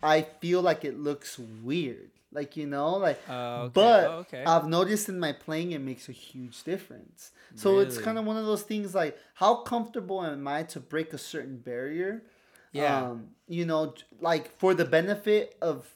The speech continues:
Speaker 1: of my guitar playing, you know what I mean? And so
Speaker 2: And how s-, how silly,
Speaker 1: Yeah.
Speaker 2: kind of, you know? I mean, like, what
Speaker 1: Yeah,
Speaker 2: the fuck's
Speaker 1: yeah,
Speaker 2: it really
Speaker 1: it's a
Speaker 2: matter? It's a
Speaker 1: fucking
Speaker 2: nail on a
Speaker 1: fingernail.
Speaker 2: thumb. <laughs>
Speaker 1: Yeah, you know what I mean? And, and so, you know, it's just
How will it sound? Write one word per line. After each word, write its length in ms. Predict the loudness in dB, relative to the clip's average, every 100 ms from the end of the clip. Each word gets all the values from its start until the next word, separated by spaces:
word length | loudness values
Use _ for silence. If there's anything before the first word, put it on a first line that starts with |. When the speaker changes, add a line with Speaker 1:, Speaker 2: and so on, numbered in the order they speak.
| _
Speaker 1:
of 200 | -6 -6
my 180 | -8 -8
guitar 500 | -10 -18 -4 -2 -2
playing, 400 | -6 -16 -14 -14 -14 -14
you 120 | -12
know 80 | -12
what 80 |
I 40 | -12
mean? 240 | -12 -10
And 160 | -10 -10
so 200 | -6 -2
Speaker 2:
And 80 | 2
how 80 | 2
s-, 220 | 0 -6 _
how 160 | -2 -2
silly, 400 | 0 0 0 -4
Speaker 1:
Yeah. 60 | -6 -8
Speaker 2:
kind 140 | -6
of, 160 | -8 -10
you 60 | -10
know? 220 | -8 -8 -12 _
I 40 | -8
mean, 140 | -6
like, 120 | -4
what 60 | -2
Speaker 1:
Yeah, 80 | -2
Speaker 2:
the 60 | -2
fuck's 160 | 4
Speaker 1:
yeah, 140 | 4 6
Speaker 2:
it 40 |
really 140 | 2
Speaker 1:
it's 60 | 4
a 20 |
Speaker 2:
matter? 280 | 4 4 4
It's 180 | 2 0
a 60 | -2
Speaker 1:
fucking 80 | 0
Speaker 2:
nail 240 | 0 0 0
on 160 | -2
a 60 | -4
Speaker 1:
fingernail. 100 | -4
Speaker 2:
thumb. 280 | -2 -2 -6 -10
<laughs> 460 | -12 -12 -18 -20 0
Speaker 1:
Yeah, 340 | 4 6 4
you 200 | 2 -2
know 100 | 0
what 80 | 0
I 80 | 0
mean? 280 | -2 -4 -2
And, 360 | -2 -2 -4 -10 _ _ _ -4
and 180 | -2 -2
so, 520 | -2 0 2 2 -2 -8
you 140 | -10 -6
know, 240 | -8 -8
it's 160 | -10 -8
just 160 | -10